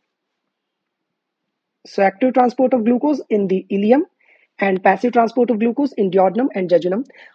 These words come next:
Amino acid absorption takes place by active transport. So sodium, potassium, A T P S pump is present in the duodenum and jejunum. Okay. Volatile fatty acid,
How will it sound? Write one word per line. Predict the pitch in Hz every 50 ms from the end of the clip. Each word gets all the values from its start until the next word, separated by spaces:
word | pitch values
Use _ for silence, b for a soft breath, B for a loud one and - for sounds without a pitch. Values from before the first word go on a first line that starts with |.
| B -
Amino | 214 214 247 277 302 320
acid | 285 269 - 302 277
absorption | 269 226 214 262 262 254 - - 311 330 330 -
takes | 226 196 - -
place | - 226 220 214 196
by | 185 185 202 196 196 -
active | 202 185 185 - 254 247 226
transport. | 254 247 240 226 - - 262 277 339 _ _ _ _
So | _ - 208 196
sodium, | - - 214 208 196 247 262
potassium, | 240 220 - 240 226 - - 262 254 -
A | 208 208
T | - 220
P | - 220 208
S | 196 _
pump | - - 202 202 -
is | 202 -
present | - - 202 190 226 285 302 _ _
in | - 202 202
the | 190 208
duodenum | 165 160 196 196 196 202 196 233 262 277 - -
and | 208 214 208
jejunum. | 170 185 170 170 175 151 127 _ _ _ _ _ _ _ _ _ _ _ _ _ _ _ _ _ _ -
Okay. | 214 208 - 277 285 - _ _ _ _ _ -
Volatile | 185 175 214 233 247 247 277 285 294 262
fatty | - 247 214 202 226 220 - -
acid, | 196 185 190 - - 277 262